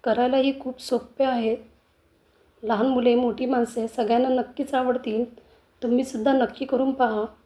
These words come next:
ह्या पुऱ्या कोणत्याही भाजीसोबत किंवा नुसत्याही खाऊ शकतात. अशाच पद्धतीने आपण सर्व पुऱ्या तळून घेऊ.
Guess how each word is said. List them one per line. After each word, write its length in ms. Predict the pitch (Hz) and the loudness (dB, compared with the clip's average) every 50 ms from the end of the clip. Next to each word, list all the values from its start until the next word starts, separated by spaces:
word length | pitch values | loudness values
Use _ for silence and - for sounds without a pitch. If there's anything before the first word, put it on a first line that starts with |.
| _ _ _ _ _ _ _ _ _ | _ _ _ _ _ _ _ _ _
ह्या 200 | - - 226 226 | -6 -2 -2 -2
पुऱ्या 360 | 226 - - 269 247 220 202 | -2 -2 0 2 4 4 4
कोणत्याही 500 | 202 208 233 208 214 208 254 226 240 269 | 2 0 -2 -2 0 2 2 2 2 2
भाजीसोबत 680 | 262 247 220 220 269 247 - 285 247 214 233 220 214 - | 2 0 0 0 -2 -2 0 0 0 0 0 -2 -4 -4
किंवा 180 | - 220 220 240 | -4 0 2 2
नुसत्याही 500 | 247 240 226 220 - - 240 220 233 269 277 | 4 4 2 0 0 0 0 2 2 2 0
खाऊ 180 | - 247 240 | -2 -2 -2
शकतात. 480 | 226 - - 233 - - - 220 214 214 214 _ _ _ _ _ _ _ _ _ _ _ _ _ - | -2 -4 -6 -6 -6 -6 -6 -6 -6 -6 -8 _ _ _ _ _ _ _ _ _ _ _ _ _ -10
अशाच 300 | - - - 269 - - | -6 -2 -2 -2 -2 0
पद्धतीने 440 | - 262 220 262 254 - 269 247 247 | -2 0 0 0 0 2 2 2 2
आपण 200 | 240 247 269 262 | 0 0 0 -2
सर्व 300 | 262 - 262 226 226 233 | 0 0 0 0 0 0
पुऱ्या 260 | 233 - 254 247 247 247 - - | -2 0 0 0 0 0 2 2
तळून 280 | 233 202 202 220 233 | 4 4 6 4 4
घेऊ. 300 | 240 254 247 226 208 220 | 4 4 2 2 2 0